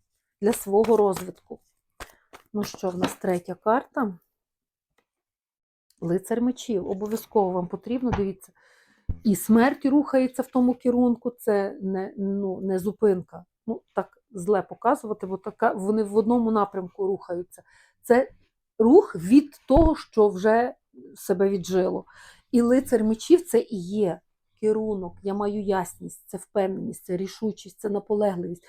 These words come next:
Це, <clears throat> перепрошую, це дуже швидка карта.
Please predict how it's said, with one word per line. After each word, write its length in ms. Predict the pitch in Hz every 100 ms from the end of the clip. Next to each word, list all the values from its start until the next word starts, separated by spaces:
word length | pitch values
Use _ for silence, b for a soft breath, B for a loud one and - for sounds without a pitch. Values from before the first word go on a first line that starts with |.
| B B B _
Це, 280 | - - - 320 320 269 - 269
<clears throat> 560 | 269 - 466 392 277
перепрошую, 520 | 202 196 190 185 175 _ _ _ _ _ _ _
це 120 | -
дуже 260 | 185 226 233
швидка 360 | - 196 - 196
карта. 420 | 190 160 -